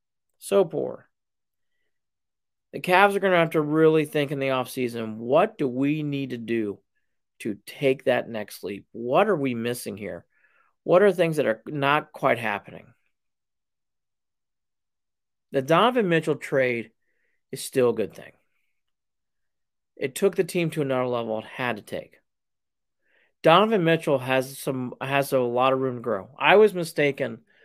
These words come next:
on a couple things by Donovan Mitchell, and I now am aware of it. Donovan Mitchell has to do some things in the offseason to get his game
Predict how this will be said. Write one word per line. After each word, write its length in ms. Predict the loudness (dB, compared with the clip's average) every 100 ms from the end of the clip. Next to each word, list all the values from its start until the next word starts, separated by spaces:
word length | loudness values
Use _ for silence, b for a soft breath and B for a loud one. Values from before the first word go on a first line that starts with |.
| b b b -6
on 100 | -2
a 80 | 0
couple 260 | 0 0
things 280 | 0 0 -2
by 100 | -4
Donovan 380 | -4 -4 -6 -8
Mitchell, 360 | -10 -8 -8 -6
and 120 | -4
I 120 | -2
now 340 | 0 0 -2
am 100 | -4
aware 260 | -4 -2 -2
of 120 | -2
it. 140 | -6 -8 b b b b
Donovan 340 | -2 0 0 0
Mitchell 380 | 0 0 -2 -2
has 400 | -4 -4 -4 -8
to 100 | -8
do 220 | -6 -6
some 180 | -8 -10
things 300 | -8 -8 -8
in 40 |
the 60 | -8
offseason 460 | -8 -8 -10 -10
to 80 | -10
get 280 | -6 -4 -2
his 280 | -4 -6 -6
game 420 | -6 -6 -8